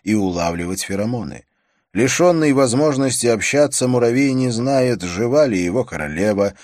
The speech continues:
какова его задача, что для него хорошо, что опасно.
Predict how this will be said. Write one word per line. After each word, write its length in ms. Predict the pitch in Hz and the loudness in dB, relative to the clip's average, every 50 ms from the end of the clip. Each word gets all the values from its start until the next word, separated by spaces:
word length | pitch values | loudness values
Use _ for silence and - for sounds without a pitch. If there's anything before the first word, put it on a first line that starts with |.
| - - _ _ | -20 -20 _ _
какова 340 | - 104 - 107 104 110 135 | -8 -4 0 0 2 4 4
его 240 | 147 143 123 110 101 | 4 4 2 0 -2
задача, 720 | 85 87 82 76 71 82 92 113 120 - - 123 113 98 - - - _ | -2 -4 -6 -6 -4 0 0 0 0 2 0 0 0 0 -2 -6 -14 _
что 300 | - - - 120 123 120 | -12 -8 -2 -2 0 0
для 140 | 117 123 123 | 0 0 0
него 200 | 127 127 127 120 | 2 2 2 0
хорошо, 640 | - - 117 120 110 - - - 131 156 139 92 | 0 2 2 2 2 0 -2 -2 0 0 0 0
что 300 | 78 - - - 73 69 | -2 -6 -10 -10 -10 -10
опасно. 760 | 65 65 _ - 92 110 123 - - - 131 135 135 131 127 | -10 -12 _ 2 4 4 4 4 2 -2 -2 -2 -2 -4 -8